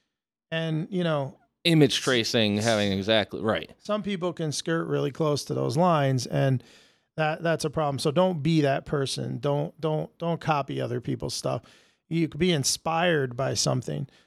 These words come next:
Speaker 1: Um, you know, that's fine. Uh, you know, it, but it don't, don't copy it. Now, if you go online, you go on Etsy or whatever, and, and the person's selling files,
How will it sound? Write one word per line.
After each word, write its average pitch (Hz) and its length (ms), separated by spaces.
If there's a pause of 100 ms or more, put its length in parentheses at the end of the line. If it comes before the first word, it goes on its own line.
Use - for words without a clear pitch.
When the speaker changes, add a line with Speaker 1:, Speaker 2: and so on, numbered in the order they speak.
(260)
Speaker 1:
Um, 135 540 (320)
you 160 100
know, 143 100
that's 151 240
fine. 131 480 (160)
Uh, 135 500
you 143 240
know, 135 260 (420)
it, 160 240
but 151 140
it 143 180
don't, 170 340
don't 156 240
copy 139 360
it. 135 80
Now, 160 180
if 151 100
you 180 200
go 160 200
online, 151 420
you 139 60
go 139 80
on 131 100
Etsy 135 280
or 127 60
whatever, 127 280
and, 123 140 (560)
and 143 340
the 135 100
person's 147 420
selling 135 340
files, 165 800